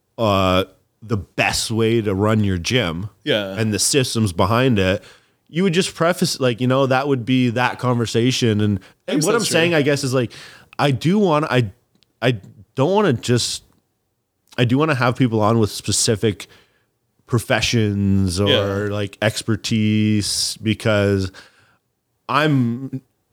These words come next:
Speaker 1: comes
Speaker 2: I feel
Speaker 1: down
Speaker 2: like
Speaker 1: to
Speaker 2: even
Speaker 1: just
Speaker 2: for
Speaker 1: being hon-,
Speaker 2: you, just to
Speaker 1: yeah,
Speaker 2: learn, <laughs>
Speaker 1: exactly.
Speaker 2: I feel like
Speaker 1: It, it's, I, I was just gonna say, as selfish as it is, I'm naturally curious at that. So
Speaker 2: Yeah.
Speaker 1: if someone, uh, you know, is a, whatever.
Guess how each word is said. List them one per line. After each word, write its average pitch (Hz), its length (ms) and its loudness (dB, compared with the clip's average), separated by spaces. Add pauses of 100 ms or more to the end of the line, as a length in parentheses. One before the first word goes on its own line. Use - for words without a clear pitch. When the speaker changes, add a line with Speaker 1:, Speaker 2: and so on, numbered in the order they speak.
(280)
Speaker 1:
comes 123 240 0
Speaker 2:
I - 20 4
feel - 100 0
Speaker 1:
down - 40 2
Speaker 2:
like - 60 2
Speaker 1:
to 123 40 2
Speaker 2:
even 123 120 2
Speaker 1:
just - 100 -2
Speaker 2:
for 165 60 0
Speaker 1:
being 127 120 0
hon-, 123 160 2
Speaker 2:
you, 196 60 2
just 147 220 0
to 151 60 0
Speaker 1:
yeah, 220 180 2
Speaker 2:
learn, 156 100 0
<laughs> - 20 2
Speaker 1:
exactly. 170 440 2
Speaker 2:
I - 40 2
feel 170 180 0
like 165 140 2
Speaker 1:
It, 156 160 0 (260)
it's, 151 300 -2
I, 156 140 -4 (140)
I 127 120 2
was 120 140 0
just 156 280 -2
gonna 156 120 -2
say, 110 300 2 (220)
as 120 160 0
selfish 135 500 -2
as 123 120 0
it 113 100 -2
is, 113 200 -2 (340)
I'm 123 420 0
naturally 123 440 2
curious 120 400 0
at 92 140 0
that. 87 320 0
So 113 260 0 (140)
Speaker 2:
Yeah. 160 140 -2
Speaker 1:
if 143 60 0
someone, 151 320 -2
uh, 147 120 -2
you 123 160 0
know, 120 240 0
is 120 320 -2
a, 110 480 0 (300)
whatever. 87 480 0